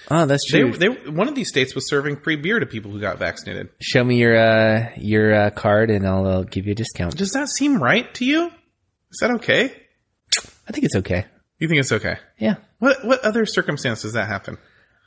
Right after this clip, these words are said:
Speaker 1: I mean, the whole free market economy is based on discrimination.
Speaker 2: So you're okay with discrimination?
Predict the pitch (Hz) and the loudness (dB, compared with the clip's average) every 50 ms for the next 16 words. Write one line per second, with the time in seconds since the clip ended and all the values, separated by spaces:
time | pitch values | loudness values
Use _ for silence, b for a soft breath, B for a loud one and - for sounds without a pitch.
0 | b - 165 180 175 160 147 131 120 110 107 - - - - - - - 120 123 | b 0 2 4 6 6 6 4 4 2 0 -2 -4 -12 -20 -10 -4 0 2 4
1 | 147 151 143 - - 143 139 143 139 135 - 110 104 - - 123 135 135 120 95 | 4 4 2 2 2 2 2 2 2 2 2 0 -2 0 0 0 0 0 0 -2
2 | 90 - 101 95 - - 95 95 87 - - - 98 92 87 90 117 - - 87 | 0 0 -2 0 0 -2 -4 -4 -4 -6 -6 -4 -4 -2 -2 -2 -4 -4 -4 -6
3 | 87 98 - _ _ _ _ _ _ _ _ _ _ _ _ _ _ _ _ _ | -6 -6 -8 _ _ _ _ _ _ _ _ _ _ _ _ _ _ _ _ _
4 | _ _ _ _ _ _ _ _ _ - - - 120 113 110 107 - - 107 95 | _ _ _ _ _ _ _ _ _ -2 2 2 4 4 4 4 2 2 0 0
5 | 90 - - - - - 90 85 85 - - - 87 | 0 -4 -8 -8 -6 -6 -6 -6 -6 -8 -10 -12 -12